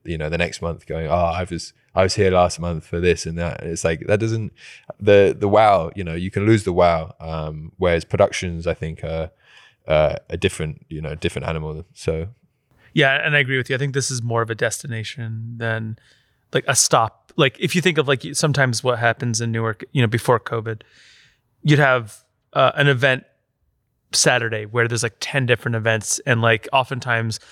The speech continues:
Speaker 2: some of the places can be just a stop along the way to, like, the final gallery thing, or maybe the gallery thing is in the middle. But I definitely feel with this space, it, it would be underusing this space to,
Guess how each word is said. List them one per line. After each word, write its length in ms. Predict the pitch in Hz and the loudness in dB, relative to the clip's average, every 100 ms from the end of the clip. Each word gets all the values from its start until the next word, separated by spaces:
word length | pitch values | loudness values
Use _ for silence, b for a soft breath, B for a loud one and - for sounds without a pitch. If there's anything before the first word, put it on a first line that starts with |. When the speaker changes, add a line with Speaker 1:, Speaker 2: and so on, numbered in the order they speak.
| B | B
Speaker 2:
some 200 | - 156 | 0 2
of 40 | |
the 80 | 139 | 2
places 340 | - 135 143 123 | 2 2 2 -2
can 160 | 135 | -2
be 120 | 120 | 0
just 220 | 113 123 135 | 0 0 0
a 60 | |
stop 380 | - - 120 - | 0 2 2 0
along 300 | 113 113 113 | -4 -4 -4
the 80 | 110 | -4
way 320 | 110 110 107 | -4 -4 -4
to, 160 | - 127 | -6 -2
like, 340 | 117 113 - b b b b _ | -2 -2 -6 b b b b _
the 160 | 143 131 | 0 0
final 380 | - 139 120 113 | 2 2 2 -2
gallery 480 | 110 113 113 110 117 | -4 -4 -4 -8 -10
thing, 380 | - 113 110 | -8 -6 -4
or 180 | - 131 | 2 4
maybe 220 | 127 127 | 4 2
the 60 | 135 | 2
gallery 320 | 127 127 123 | 2 2 2
thing 200 | - 120 | 0 -2
is 120 | 113 110 | -2 -4
in 80 | |
the 80 | 107 | -6
middle. 480 | 110 113 110 107 107 B B B | -4 -4 -2 -6 -10 B B B
But 100 | 160 | 2
I 40 | 147 | 2
definitely 240 | 151 165 | 0 -2
feel 160 | 160 147 | -2 -2
with 140 | - | 0
this 160 | 131 - | -2 -2
space, 360 | - 117 - | 0 0 0
it, 220 | - 113 - | -4 -4 -2
it 80 | |
would 160 | 123 120 | 0 0
be 200 | 120 120 | 0 0
underusing 720 | - 120 117 113 113 107 110 | -2 -2 -2 -4 -6 -8 -10
this 140 | 110 | -10
space 360 | - - 110 - | -8 -8 -8 -10
to, 500 | - - 117 113 113 | -12 -10 -8 -8 -10